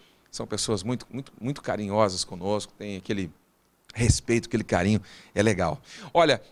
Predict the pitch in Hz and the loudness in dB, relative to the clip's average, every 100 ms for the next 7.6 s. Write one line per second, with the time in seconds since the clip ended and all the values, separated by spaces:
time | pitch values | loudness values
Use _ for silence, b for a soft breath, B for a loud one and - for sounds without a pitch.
0 | - 135 135 - 190 160 113 101 135 123 | 0 2 2 2 2 2 0 2 0 0
1 | 131 123 110 123 120 98 104 101 104 90 | -2 -2 0 4 4 4 4 2 0 0
2 | 90 87 127 110 110 - 123 127 127 117 | 0 2 4 4 4 4 4 4 2 -2
3 | 123 101 104 113 110 101 - 113 117 90 | 0 2 2 0 -4 -2 2 4 4 2
4 | - b b b b _ 123 127 127 123 | -6 b b b b _ 0 2 4 4
5 | 123 117 117 113 110 - - 202 - 180 | 2 2 2 2 2 -2 0 0 2 2
6 | 185 254 240 214 190 202 185 196 143 160 | 2 4 4 4 2 0 -2 -4 -4 2
7 | 175 190 190 185 175 | 4 4 2 2 -2